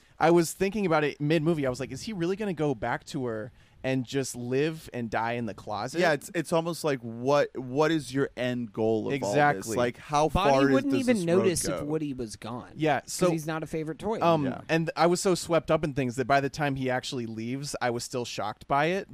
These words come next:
Speaker 1: But
Speaker 2: Yeah,
Speaker 1: the,
Speaker 2: me too.
Speaker 1: the breadcrumbs were there for me where I was like, "This feels great. This feels like a good adult movie ending where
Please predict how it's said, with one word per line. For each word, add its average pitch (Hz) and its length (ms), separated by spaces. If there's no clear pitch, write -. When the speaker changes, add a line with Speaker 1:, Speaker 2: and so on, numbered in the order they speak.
Speaker 1:
But 139 260
Speaker 2:
Yeah, 147 320
Speaker 1:
the, 175 160
Speaker 2:
me 147 60
too. 156 320
Speaker 1:
the 156 80
breadcrumbs 170 600
were 147 140
there 120 240
for 117 160
me 110 220
where 110 180
I 107 80
was 107 220
like, 107 240
"This 123 280
feels 104 480
great. 90 640
This 139 280
feels 185 280
like 175 140
a 143 80
good 127 300
adult 110 400
movie 113 400
ending 101 360
where 101 340